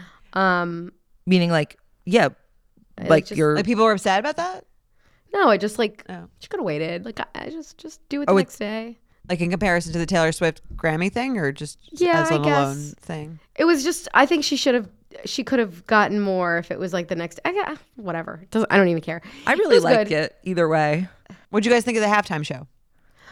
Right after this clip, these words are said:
Speaker 2: Really good. So nostalgic for us.
Speaker 3: Yeah.
Speaker 1: Yeah.
Speaker 2: It was like being at a party in two thousand eight.
Speaker 1: At first, he could not hit his notes. I was really confused. Like, I literally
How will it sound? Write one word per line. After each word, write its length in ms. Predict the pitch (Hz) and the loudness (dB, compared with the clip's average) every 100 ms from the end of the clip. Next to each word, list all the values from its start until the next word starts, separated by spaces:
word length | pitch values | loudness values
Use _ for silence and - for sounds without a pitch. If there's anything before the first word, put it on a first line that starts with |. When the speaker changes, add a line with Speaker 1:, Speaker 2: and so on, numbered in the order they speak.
| - _ - | -20 _ -10
Speaker 2:
Really 300 | 165 190 226 | 0 2 2
good. 400 | 226 170 147 190 392 - - - - | 2 2 2 0 -4 -12 -20 -20 -16
So 260 | - - 196 | -2 4 4
nostalgic 580 | 277 - 151 202 247 | 4 0 2 2 -2
for 160 | - - | 0 2
us. 440 | 64 - - - - _ _ _ _ _ _ _ | 2 0 -4 -8 -14 _ _ _ _ _ _ _
Speaker 3:
Yeah. 200 | 165 180 | -2 2
Speaker 1:
Yeah. 360 | 180 - 165 180 - - | 4 2 -2 -6 -14 -6
Speaker 2:
It 60 | |
was 80 | 220 | 0
like 160 | 233 202 | 0 0
being 160 | 233 | 0
at 60 | 240 | 0
a 40 | |
party 400 | 233 - 190 208 | 0 2 2 0
in 80 | 160 | -4
two 100 | 151 | 0
thousand 280 | 165 165 156 | 2 2 2
eight. 240 | 180 - - | -2 -4 -6
Speaker 1:
At 160 | 294 330 | -6 0
first, 460 | 330 320 494 - - _ _ | 2 2 0 -8 -18 _ _
he 160 | 370 | -2
could 160 | - 381 | 0 2
not 140 | 320 | 4
hit 120 | 294 294 | 4 2
his 180 | 226 | 2
notes. 240 | 226 214 208 | 4 2 4
I 80 | 185 | 2
was 140 | 180 | 2
really 200 | 202 185 | 2 2
confused. 500 | 185 190 175 175 190 | 2 -2 -2 -2 0
Like, 120 | 208 | 0
I 60 | 165 | 0
literally 560 | 185 185 175 180 180 | 0 0 0 -2 -4